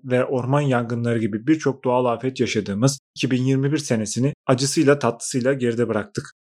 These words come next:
Bu bölümümüzde geçtiğimiz sene içerisindeki doğal afetleri, aşırı iklim olaylarını ve yaşadığımız olayların sebeplerinin neler olabileceğini, nasıl önlemler alabileceğimizi, afet sonrasında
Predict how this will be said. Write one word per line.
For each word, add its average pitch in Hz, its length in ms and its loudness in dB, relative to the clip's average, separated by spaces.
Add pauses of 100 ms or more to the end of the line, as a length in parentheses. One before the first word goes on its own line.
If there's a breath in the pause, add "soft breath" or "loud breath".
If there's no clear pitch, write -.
(160)
Bu 202 100 0
bölümümüzde 135 760 2
geçtiğimiz 147 440 0
sene 147 260 2
içerisindeki 120 760 -2
doğal 127 380 2
afetleri, 107 680 -2
aşırı 135 300 2
iklim 131 320 0
olaylarını 107 640 0 (120)
ve 151 260 6
yaşadığımız 131 580 0
olayların 123 680 0
sebeplerinin 110 840 2
neler 127 220 0
olabileceğini, 110 760 0 (440)
nasıl 165 280 2
önlemler 120 440 0
alabileceğimizi, 107 960 2 (280)
afet 139 400 0
sonrasında 113 720 0